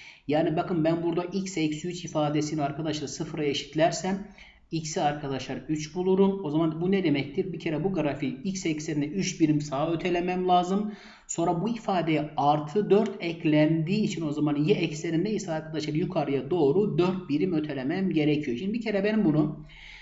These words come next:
şöyle üç birim arkadaşlar bakın sağa ötelediğimde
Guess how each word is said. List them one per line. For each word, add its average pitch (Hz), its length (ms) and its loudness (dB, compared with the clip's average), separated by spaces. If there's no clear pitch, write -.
şöyle 190 240 2
üç - 400 -4
birim 175 180 2
arkadaşlar 160 500 0
bakın 151 220 -2
sağa 185 400 -4
ötelediğimde 143 1160 0